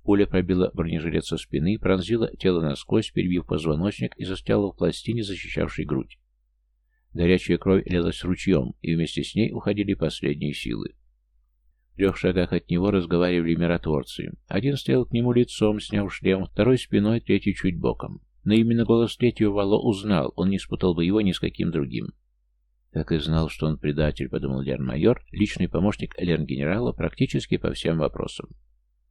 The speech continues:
Вало напрягся, собирая последние силы. В руке всё ещё был зажат его автомат, нужно лишь немного поднять его и нажать на курок.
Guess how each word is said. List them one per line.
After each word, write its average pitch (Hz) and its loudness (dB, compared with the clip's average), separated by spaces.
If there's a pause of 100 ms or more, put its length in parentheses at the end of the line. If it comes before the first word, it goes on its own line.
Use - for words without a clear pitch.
(180)
Вало 95 4
напрягся, 117 0
собирая 101 0
последние 90 0
силы. 58 -6 (560)
В - -4
руке 110 2 (120)
всё 123 0
ещё 123 2
был 113 0
зажат 107 -2
его 117 2
автомат, 120 -2
нужно 95 0
лишь 95 -2
немного 98 -2
поднять 95 -2
его 110 2
и 98 2
нажать 90 0
на 92 -2
курок. - -4